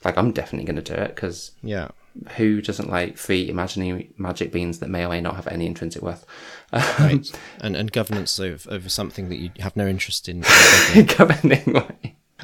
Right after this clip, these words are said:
Speaker 1: So we do CryptoPunk or CryptoFunk?
Speaker 2: I think it's time for CryptoPunk or CryptoFunk.
Speaker 1: Okay, you go first.
Speaker 2: Oh, thank you. So, Me Babies.
Speaker 1: Oh, God.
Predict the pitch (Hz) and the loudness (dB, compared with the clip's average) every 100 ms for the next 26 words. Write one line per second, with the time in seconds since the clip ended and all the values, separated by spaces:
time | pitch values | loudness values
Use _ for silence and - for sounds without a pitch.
0 | 180 - 139 139 143 131 135 - 110 - | -8 -2 2 2 2 -2 -2 -6 -6 -4
1 | 123 - 120 - 113 - - 107 - - | -4 -4 -10 -8 -8 -6 -4 -6 -6 -10
2 | - - _ - - - - 175 - - | -10 -18 _ -20 -16 -8 0 0 2 -2
3 | - 139 87 - - - 143 - 117 - | 2 2 0 -6 -12 0 0 0 -4 -2
4 | 90 85 - - 92 - - - 95 76 | -6 -6 -12 -10 -8 -6 -6 -6 -8 -8
5 | 73 - - - - - - - 113 110 | -12 -16 -20 -16 -14 -14 -16 -8 -2 -2
6 | - - - - - - _ _ _ - | -2 -8 -8 -16 -20 -20 _ _ _ -4
7 | 101 101 107 - 90 80 _ _ - - | -4 -8 -8 -6 -6 -8 _ _ -10 -4
8 | 120 113 113 - 127 117 110 101 107 101 | -2 -2 -4 -4 -2 0 -2 -2 -4 -6
9 | - - _ _ _ _ - - - - | -10 -12 _ _ _ _ -20 -20 -18 -20
10 | - | -20